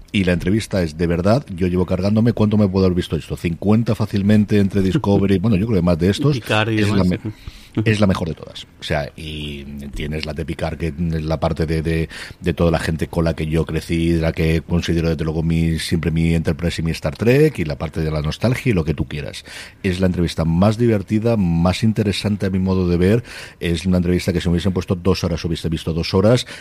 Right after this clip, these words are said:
Speaker 1: en la que está tanto Jack Quaid como Thandie Newsome como Jonathan Frakes. De verdad que es la mejor de todas las que he visto, vale muchísimo la pena. Siempre os recomiendo que veáis el After Show, lo tenéis disponible siempre en startrek punto com, pero esta sí o sí tenéis que verla si os ha gustado el episodio.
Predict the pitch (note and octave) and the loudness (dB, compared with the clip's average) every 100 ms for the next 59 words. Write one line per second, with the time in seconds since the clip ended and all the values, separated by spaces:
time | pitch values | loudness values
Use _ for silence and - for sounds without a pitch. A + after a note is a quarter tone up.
0 | - - D#2+ D2+ - E2 D#2+ D#2 C#2+ F#2 | -10 -4 -2 -2 -4 -2 -2 -2 0 -2
1 | - F#2 G#2+ G#2 D#2 D2 D#2 E2 E2+ - | 0 2 2 2 0 0 0 0 0 0
2 | A2+ - F2 E2 E2 D2+ D2 D2+ C#2 - | -2 0 0 0 0 -2 -2 -6 -8 -12
3 | - - E2+ E2 F#2+ G2+ A2 F#2+ E2+ D#2+ | -10 -4 0 2 0 0 -2 0 0 0
4 | D#2+ - A2 A#2+ F2+ F#2+ F2+ D#2+ - E2+ | 0 0 0 0 -2 0 0 -2 -2 -2
5 | F#2+ G#2 E2+ E2+ D#2+ D#2+ F#2 F#2+ F2+ F#2 | 0 0 0 2 2 0 0 0 0 0
6 | F#2+ - F#2+ G#2 G2+ F#2 F2+ F2 E2+ D#2+ | 0 0 0 0 0 0 0 2 0 0
7 | E2 - D#2 - F2+ B2 - - - D#2+ | -4 -4 -6 -2 0 0 -4 -18 -6 -4
8 | D2+ E2 F2 - F2 E2 - D#2+ E2 D2+ | 0 0 0 0 -2 -2 -4 -2 -2 -2
9 | E2+ D#2 E2+ E2+ D#2+ D2+ F2+ B2 - - | -4 -2 -4 -4 -4 0 0 -2 -6 -16
10 | - E2 E2 G2 - - - - - A2 | -4 -2 0 -2 -2 -6 -16 -10 2 4
11 | F#2+ - G#2 E2+ E2+ - E2+ F#2 - D#2+ | 4 2 -2 -2 -4 -2 0 0 -2 -4
12 | - D#2+ D2+ - D2 D2 C#2 D2+ - C2 | 0 -2 -2 -4 -2 -2 -2 -6 -8 -8
13 | G#1+ | -10